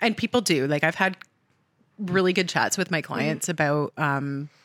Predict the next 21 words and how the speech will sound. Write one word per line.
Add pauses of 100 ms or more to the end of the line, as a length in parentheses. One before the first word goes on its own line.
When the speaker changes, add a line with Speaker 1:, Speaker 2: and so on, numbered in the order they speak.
(160)
Speaker 1:
building
a
team, (360)
and
I'm
not
doing,
like,
a
mega
team.
I
don't
want
that.
I
just
want
a
support
system,